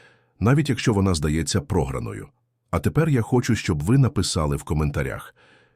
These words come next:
чи траплялися у вашому житті моменти, коли гарні слова мали гіркий підтекст. Підпишіться на канал і натисніть дзвіночок, щоб не пропустити нові історії та поради, які допоможуть вам стати сильнішими у будь-якій ситуації.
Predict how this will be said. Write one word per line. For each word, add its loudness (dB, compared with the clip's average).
чи 2
траплялися 2
у 2
вашому 0
житті 0
моменти, 2
коли 0
гарні 0
слова 0
мали 0
гіркий -2
підтекст. -8
Підпишіться 2
на 2
канал 2
і 4
натисніть 2
дзвіночок, 2
щоб 0
не 4
пропустити 0
нові 4
історії 0
та -2
поради, 0
які 2
допоможуть 2
вам 0
стати -2
сильнішими 2
у 2
будь-якій 0
ситуації. -6